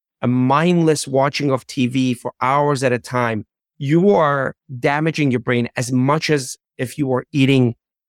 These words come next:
a, a fatty, um, you know, um, a food that, that was, uh, full of trans fats and, and, uh, from, um, sugar and everything else. Don't leave your brain be dormant for hours at a time.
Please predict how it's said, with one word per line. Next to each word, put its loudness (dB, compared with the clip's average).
a, 0
a 0
fatty, -4
um, -2
you 0
know, -2
um, -4
a -4
food 0
that, -4
that -4
was, -10
uh, -4
full 2
of -4
trans -4
fats -4
and, -4
and, -4
uh, -4
from, -4
um, -6
sugar 2
and 0
everything -2
else. -2
Don't 2
leave 2
your 0
brain -2
be 2
dormant 0
for -10
hours 0
at -2
a -6
time. -4